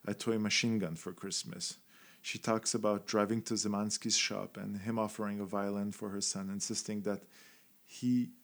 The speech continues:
learn no songs, but is brought to him so that he can teach the kid the right way to learn violin. Zimanski says, "No violinist has ever grown up to be a thief or murderer.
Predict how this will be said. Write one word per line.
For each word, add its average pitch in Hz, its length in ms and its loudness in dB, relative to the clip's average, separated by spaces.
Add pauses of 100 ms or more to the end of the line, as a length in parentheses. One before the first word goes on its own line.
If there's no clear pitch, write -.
learn 107 320 4
no 143 180 6
songs, 85 540 0
but 98 160 -4
is 95 160 -4
brought 120 320 2
to 120 100 0
him 107 280 -2 (220)
so - 200 0
that 104 320 2
he - 160 -6
can 101 180 -2
teach - 300 -2
the 107 80 -2
kid 104 280 -4
the 98 80 -6
right 104 480 2
way 98 200 -2
to 101 160 -8
learn 92 200 -2
violin. 85 440 -6 (560)
Zimanski 113 500 0
says, 110 400 0 (460)
"No 120 260 6
violinist 131 800 2 (300)
has 110 160 2
ever 120 260 2
grown 107 340 0
up 104 360 -4
to - 100 -16
be 95 140 -4
a 90 40 -6
thief - 520 -8
or 95 80 -4
murderer. 90 560 -2